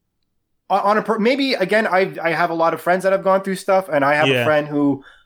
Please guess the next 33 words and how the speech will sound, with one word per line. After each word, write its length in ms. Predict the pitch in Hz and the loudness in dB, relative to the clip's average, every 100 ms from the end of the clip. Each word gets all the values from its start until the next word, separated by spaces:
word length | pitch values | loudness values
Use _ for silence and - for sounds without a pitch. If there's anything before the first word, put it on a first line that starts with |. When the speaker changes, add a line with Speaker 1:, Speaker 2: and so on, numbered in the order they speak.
| _ 127 | _ -2
Speaker 1:
uh, 180 | 123 139 | 0 0
unfortunately 480 | 139 160 156 151 | -2 -4 -4 -4
passed 240 | 143 143 - | -2 -2 0
away 220 | 131 175 | 0 0
because 260 | 190 196 196 | 0 -2 0
of 80 | |
that 160 | 190 190 | 0 0
type 140 | 202 208 | -2 -4
of 60 | |
stuff. 260 | 202 214 220 | -2 -2 -2
So, 220 | - 147 | 0 2
like, 140 | 139 131 | 4 2
Speaker 2:
Yeah. 120 | 110 | 0
Speaker 1:
I'm 120 | 156 | 0
obviously 380 | 151 160 175 156 | 0 -2 0 -2
a 60 | 143 | -2
bit 180 | 156 | -4
more 400 | 151 147 131 123 _ - | -2 0 0 -2 _ -12
sensitive 640 | - 147 147 190 202 202 | -2 -2 -2 -4 -2 -2
to 140 | 220 226 | -2 -2
it, 60 | |
if 140 | 226 220 | -2 -2
you 80 | 214 | 0
want. 280 | 196 247 247 | 0 0 -2
That's 180 | - 240 | -4 -2
Speaker 2:
Yeah. 120 | 170 | 0
Speaker 1:
fine. 240 | 190 262 | 0 0
I 80 | 139 | 0
have 100 | 139 | 0
no 80 | 151 | 0
problem 320 | 147 143 135 | 0 0 0
admitting 300 | 123 143 190 | 0 0 0
that. 280 | 220 277 | 0 0